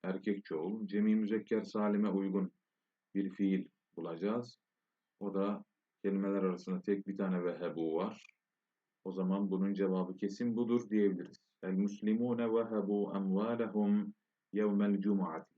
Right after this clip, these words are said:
Müslümanlar cuma günü mallarını bağışladılar, hibe ettiler. Ebi ihveti bil hedaya. Geriye, eee,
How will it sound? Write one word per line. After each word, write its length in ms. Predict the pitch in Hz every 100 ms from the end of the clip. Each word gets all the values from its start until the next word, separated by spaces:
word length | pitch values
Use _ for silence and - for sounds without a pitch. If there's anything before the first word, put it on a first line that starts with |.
| 80
Müslümanlar 920 | 82 - 104 101 95 98 120 - - _ _ _ _ _
cuma 240 | 104 107 110
günü 220 | 98 90
mallarını 800 | 87 92 90 87 85 90 113 120 _ _ _ _ _ -
bağışladılar, 840 | 98 95 95 - 95 92 101 107 -
hibe 240 | 98 95
ettiler. 600 | 85 - - 80 - - - _ _ _ _ _ _ -
Ebi 280 | 107 120
ihveti 640 | 123 120 - 110 104 113 104
bil 180 | 101 98
hedaya. 680 | 101 98 90 82 95 113 - _ _ _ _ _
Geriye, 500 | 101 98 92 98 107 - _ _ _ _ _ _ _ 92
eee, 760 | 90 90 87 85 82 82 85